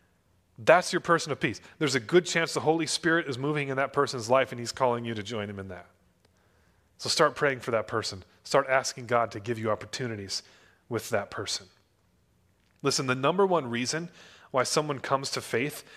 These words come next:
it's not through the social media posts of a church.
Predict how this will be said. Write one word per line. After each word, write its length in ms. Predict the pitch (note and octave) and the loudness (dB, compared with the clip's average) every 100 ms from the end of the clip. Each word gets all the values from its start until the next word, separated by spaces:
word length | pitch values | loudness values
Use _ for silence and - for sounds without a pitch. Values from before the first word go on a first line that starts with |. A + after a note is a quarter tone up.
| - _ | -20 _
it's 200 | C#3 - | -4 -2
not 320 | C#3+ E3+ - | 4 4 2
through 140 | F3+ D#3 | -4 -2
the 80 | |
social 380 | B2+ D#3 C#3 C#3 | 2 2 2 -2
media 260 | B2+ B2+ A#2 | -4 -2 -2
posts 340 | - A2+ - | 0 -2 0
of 100 | A2 | -6
a 40 | - | -6
church. 480 | - A#2+ C3 - | 0 0 0 -4